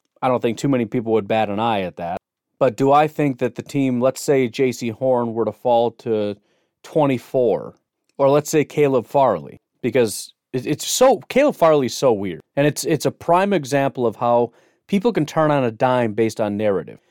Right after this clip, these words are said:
Patrick Surtain has been the number one corner since forever. Somebody got it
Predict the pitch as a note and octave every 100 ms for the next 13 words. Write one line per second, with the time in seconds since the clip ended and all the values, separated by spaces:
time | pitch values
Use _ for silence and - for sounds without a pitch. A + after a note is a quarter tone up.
0 | _ _ - F3 G3 B3 G#3 F#3+ - E3+
1 | D3 B2+ A2+ C3+ B2 C#3 D3+ D3+ C#3 -
2 | C3+ B2 - C3 - A#2+ G#2+ F#2 A1 -
3 | _ _ - - G#3 A#3 A#3 D#3 D#3+ D3
4 | B2+